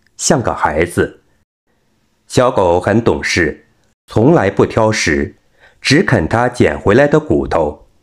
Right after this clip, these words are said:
忠诚的小狗给了他和老母亲无限的安慰，他感到很满足。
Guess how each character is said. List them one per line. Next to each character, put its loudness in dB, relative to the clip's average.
忠 4
诚 2
的 4
小 0
狗 -2
给 2
了 2
他 0
和 -2
老 2
母 2
亲 0
无 2
限 0
的 -2
安 0
慰， -2
他 2
感 -4
到 0
很 0
满 4
足。 -2